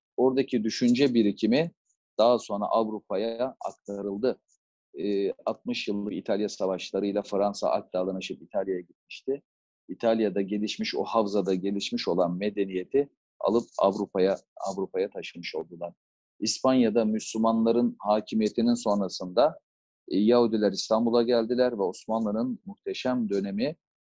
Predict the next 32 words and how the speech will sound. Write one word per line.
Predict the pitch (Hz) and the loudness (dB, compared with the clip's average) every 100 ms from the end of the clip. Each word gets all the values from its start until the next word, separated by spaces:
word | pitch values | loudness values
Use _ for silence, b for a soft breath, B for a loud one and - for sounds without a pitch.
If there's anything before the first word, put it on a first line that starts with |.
| - | -10
onların | 95 101 107 123 | -4 0 2 2
çok | 123 131 - | -2 -6 -6
ciddi | 98 117 - | -4 -4 -2
katkıları, | 101 - 104 104 98 | -6 -4 -2 2 2
Yahudi | 95 101 120 | 2 2 2
ve | 117 | 0
Müslüman | 101 101 104 110 117 | 0 -4 -2 -2 -2
Endülüslerin | 104 98 95 - 107 123 | -4 -6 -8 -8 -8 -8
katkılarıyla | 92 - 104 104 110 101 | -14 -10 -4 -2 -2 0
olduğunu, | 90 85 101 135 143 B B B _ 76 | -2 -2 -4 -4 -6 B B B _ -4
e, | 92 87 82 87 110 | 0 0 0 0 0
birçok | 107 110 95 - | 0 -2 0 0
alanın | 98 104 104 | 2 0 0
uzmanı, | 95 95 90 110 107 | -2 -4 -6 -4 -2
bilim | 98 95 | -2 -2
adamları | 87 90 90 95 87 | -4 -4 -4 -6 0
der. | 104 117 - _ _ _ _ - | 2 2 -2 _ _ _ _ -4
Bugün | 107 117 123 | 0 4 4
Avrupa'nın | - 113 131 139 139 127 117 - | 4 4 4 2 2 2 0 -4
ekonominin | - 131 123 127 123 127 127 - 131 | -10 -2 0 2 2 2 0 -2 -4
en | 147 139 | -4 0
böyle | 117 117 117 104 | 2 2 0 -2
can | 117 135 117 | -2 0 0
damarları | 104 104 98 98 95 | 0 0 -2 -4 -2
olan, | 90 95 110 _ _ _ - | -2 -2 -2 _ _ _ -8
limanlarına | 107 120 120 120 113 120 123 | -2 2 2 2 0 0 -2
sahip | - 107 107 101 | 0 0 0 -2
olan | 95 113 135 _ _ - - | 0 0 -2 _ _ -6 0
Anvers | 123 117 107 101 - | 0 2 -2 -4 -4
ve | 101 | -2
Rotterdam | 104 117 117 98 95 110 123 | -2 -2 -2 -2 0 -2 -2
mesela | 92 - 90 110 | -8 -6 -4 -4